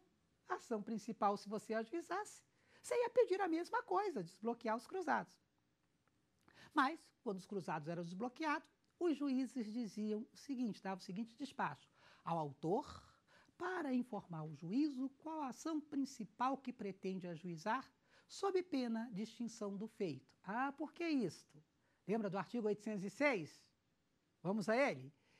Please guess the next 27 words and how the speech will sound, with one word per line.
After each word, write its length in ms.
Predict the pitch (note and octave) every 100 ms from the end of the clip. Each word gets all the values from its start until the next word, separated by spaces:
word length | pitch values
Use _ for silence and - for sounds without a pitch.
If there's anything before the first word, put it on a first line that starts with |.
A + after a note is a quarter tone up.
| _ _ _
"Quando 500 | E3 F3+ F3+ D3+ F#3 -
efetiva-se 800 | F3+ - F#3 - A3+ G#3+ - G3
uma 140 | F3
ação 300 | D#3+ - G#3+
cautelar 800 | - G3 F#3 G3 F3 E3 D#3 -
preventiva, 720 | E3 E3+ F3+ F#3+ - D4 D#4+
tem-se 400 | D#4+ C#4 C#4+ - C4
trinta 520 | - E4 E4 - G#3+
dias 340 | D#3 A3 B3
para 180 | - G#3+
ajuizar 380 | G3 G3 F3+ F3+
a 40 | G3
ação 220 | - F3+
principal." 560 | F#3+ G3+ - B3 C3+ B2 _ _ _ _ _ _ _ _ _ - _
Qual 180 | F4+ E4
era 200 | C4+ A#3
a 20 |
ação 240 | F#3+ - F#3
principal? 500 | - D#3+ D#3 - - _ _ _ _ _ _ _ _ -
Primeiro 400 | F#3+ F3 C#4 G#3+
despacho 720 | E3+ - - A3 A#3 - F3+
que 100 | F3+
eu 60 |
tive 340 | E3+ - A3 F#3+
a 40 |
respeito 580 | E3+ E3 - F#3 E3+ D#3
disto, 460 | C#3 A3 - -